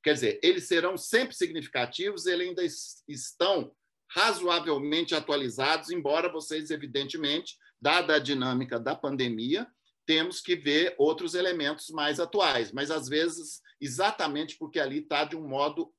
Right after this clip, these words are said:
mais analítico, né? E o item quatro ponto três, que tem umas vinte ou trinta páginas, não me lembro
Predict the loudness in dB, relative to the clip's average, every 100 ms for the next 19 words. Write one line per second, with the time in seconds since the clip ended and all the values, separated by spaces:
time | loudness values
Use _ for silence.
0 | _ _ 0 2 0 0 0 0 -6 -14
1 | -20 _ 0 2 2 -2 _ _ _ _
2 | 2 4 4 4 2 2 2 2 -4 -10
3 | -6 -6 -4 2 4 4 2 -4 -8 -6
4 | -4 -6 -6 -10 -8 -8 -8 -12 -12 -10
5 | -4 -2 -2 -6 -14 -20 -14 -10 -8 -10
6 | -10